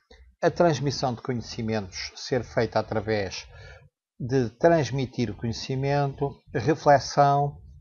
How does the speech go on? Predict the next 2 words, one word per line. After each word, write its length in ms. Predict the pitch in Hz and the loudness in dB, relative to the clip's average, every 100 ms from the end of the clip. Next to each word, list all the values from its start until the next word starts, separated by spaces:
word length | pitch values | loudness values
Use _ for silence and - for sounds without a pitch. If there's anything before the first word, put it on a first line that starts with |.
| _ | _
interatividade, 1120 | 180 170 147 135 127 - 123 135 143 143 143 147 - - - - - | -2 2 6 6 4 0 2 6 8 6 4 -6 -12 -20 -20 -20 -8
interatividade 1800 | 185 196 196 185 - - 135 120 - 143 123 - 104 107 127 143 143 143 | -2 0 2 -2 -2 2 2 2 0 -4 -4 -4 -6 2 4 6 6 2